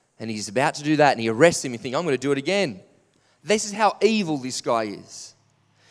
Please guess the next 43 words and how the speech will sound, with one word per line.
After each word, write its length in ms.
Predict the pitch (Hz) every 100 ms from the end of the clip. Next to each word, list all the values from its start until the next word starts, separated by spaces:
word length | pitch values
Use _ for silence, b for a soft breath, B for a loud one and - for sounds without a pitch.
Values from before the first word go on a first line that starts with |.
| B B
And 100 | 160
then 120 | 196 202
we 80 |
go 240 | 185 220 220
on 100 | 214
a 60 |
bit 180 | 190 -
further. 400 | - 196 202 214 - - _ _ _ _ _ - -
Um, 340 | 156 156 143 B B B
then 160 | 180 190
God's 300 | 202 196 -
pe-, 260 | 220 226 - -
God's 220 | 190 170
people 240 | - 226 196
come 220 | 202 175
together. 320 | 147 170 127
They 80 | 139
would 120 | 190
have 40 | 170
been 120 | 139
scared. 440 | - - 165 170
They 240 | - 160 170
do 100 | 175
not 140 | 160
know 20 |
what 200 | 147 156
to 80 | 147
do. 200 | 135 160
They 160 | 160 165
can't 300 | 170 185 -
over-, 300 | 156 175 160 B B -
overpower 680 | 165 151 - - 170 180 175
the 120 | 143
guards 480 | 143 165 170 175 139
and, 160 | 127 113 B
and 220 | 147 147 131
the 120 | 135
people. 340 | 180 196 190
And 160 | 165 160
guess 180 | 202 -
what 120 | 202
they 100 | 196
do? 260 | 170 139